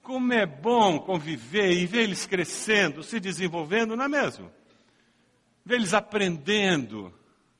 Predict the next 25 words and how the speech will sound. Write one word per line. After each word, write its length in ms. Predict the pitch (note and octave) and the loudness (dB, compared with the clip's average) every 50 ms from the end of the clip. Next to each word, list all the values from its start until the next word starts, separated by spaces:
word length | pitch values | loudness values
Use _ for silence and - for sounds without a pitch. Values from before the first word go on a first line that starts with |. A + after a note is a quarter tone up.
| _ _ _ _ _ _ _ _ _ _ _ | _ _ _ _ _ _ _ _ _ _ _
aprendendo 440 | F#3+ F3+ A#3+ A#3 A3 A#3 A#3+ A3+ | -10 -2 -2 0 2 2 2 4
a 100 | G3 E3+ | 4 4
andar, 580 | D3+ C#3 A#2+ B2 E3 F#3 F#3+ F#3 F3 D#3+ D3 C#3 | 2 2 0 2 4 6 6 6 6 6 6 4
balbuciar 640 | C3+ - G#3 G3+ E3 F#3 F#3 - - - G3 F3 E3 | 4 0 -4 -4 -4 -8 -14 -14 -4 -2 0 0 0
palavras. 1200 | - - C3+ A#2 A#2+ C#3+ E3 E3+ D#3+ D3 B2+ - - G#2 F#2+ F#2 - - - - - - - _ _ _ _ _ _ _ _ _ _ _ _ _ _ _ _ _ _ _ _ | 0 -2 -2 -2 2 2 4 4 4 4 2 0 -6 -16 -16 -16 -18 -20 -20 -20 -20 -20 -20 _ _ _ _ _ _ _ _ _ _ _ _ _ _ _ _ _ _ _ _
E 60 | B3+ C4 | 2 2
na 100 | C#4 C4 | 2 2
fé 220 | C4 C#4+ C#4+ C#4 | 4 0 0 0
cristã 520 | C#4+ C4+ A#3 G3 - - - B3+ C4 C#4 | 0 -4 -6 -4 -4 -6 -2 -2 0 0
não 160 | C4+ C4 B3+ C4 | 0 0 0 0
é 80 | B3+ | -2
diferente. 800 | B3+ - A#3 - - A#3 A3 F#3+ F#3+ A3 A#3+ A#3+ A3 - - E3+ | -2 -4 -10 -12 -6 -6 -4 -2 -2 -4 -4 -4 -8 -10 -14 -14
Conviver 540 | - - B3 A#3 A3+ G#3+ F3 F3+ A#3+ B3+ A#3+ | -8 -6 -6 -6 -6 -8 -10 -8 -8 -8 -6
com 180 | - A3 G#3+ | -6 -6 -6
um 80 | G#3 F3+ | -6 -8
crente 460 | - - G#3 A#3+ A#3+ - - G3+ F3+ | -10 -10 -8 -8 -8 -8 -10 -12 -12
novo, 560 | D3+ D3 F3 G#3+ G#3 G3 E3+ B2+ A2+ A2 - - - - - - | -10 -6 -2 0 0 0 0 -4 -10 -14 -14 -14 -20 -20 -18 -2
alguém 240 | - A3 G#3+ A3 B3+ | 0 0 0 0 -6
que 80 | A3+ A#3 | -8 -8
está 180 | G#3+ - B3+ | -6 -4 -4
descobrindo 960 | B3 G3+ A3+ G#3+ - - - - G3+ E3 C#3 D#3 G3+ A#3 B3+ A#3+ G#3 E3 F3 | -4 -4 -6 -12 -14 -14 -14 -16 -16 -16 -12 -8 -8 -6 -4 -4 -6 -6 -8
que 140 | F3 - F#3+ | -12 -12 -6
Deus 200 | E3 A3 A3 G3 | -2 -2 -2 -2
responde 440 | G3+ F#3 - - - G#3+ G#3+ F#3 F#3+ | -4 -10 -10 -10 -8 -8 -6 -4 0
oração, 720 | F#3 D#3+ C3+ - - - - - F#3 G#3+ G#3+ F#3+ D#3 - | 0 0 0 -2 -8 -14 -6 0 2 4 4 4 2 -2